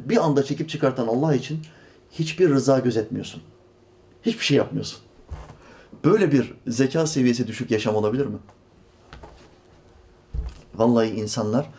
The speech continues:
o kadar fazla günah işliyorlar ki zeka seviyeleri tabii günahla orantılıdır.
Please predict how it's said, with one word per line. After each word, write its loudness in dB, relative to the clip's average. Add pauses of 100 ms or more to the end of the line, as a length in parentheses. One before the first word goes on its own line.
(320)
o -2
kadar 2
fazla 0
günah -4
işliyorlar -6
ki -8 (520)
zeka 2
seviyeleri 0
tabii -2
günahla 4
orantılıdır. -2